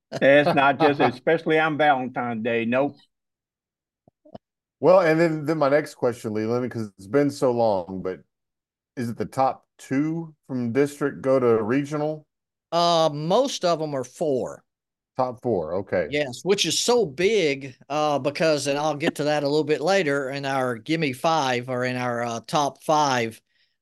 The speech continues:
Speaker 3: uh, about a particular team. But that's, uh, you know, uh, this is a good example of why they play the game.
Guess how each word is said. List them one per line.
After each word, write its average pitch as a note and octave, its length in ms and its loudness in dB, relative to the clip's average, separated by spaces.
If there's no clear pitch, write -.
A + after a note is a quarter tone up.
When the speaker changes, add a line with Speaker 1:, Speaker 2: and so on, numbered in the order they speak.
Speaker 3:
uh, A#2+ 320 -4
about B2 260 -2
a A#2 60 -2
particular B2 640 -4
team. B2+ 480 -2
But A#2 240 -6
that's, C3 380 -2
uh, B2+ 320 0
you C3 120 -2
know, C#3 360 0
uh, C3 420 0
this F3+ 240 0
is F3 160 -2
a D3 100 2
good D#3 360 0
example E3 880 -2
of B2 220 -6
why C3 400 0
they C#3+ 160 0
play C#3+ 320 -2
the C3 100 -4
game. G2+ 540 -6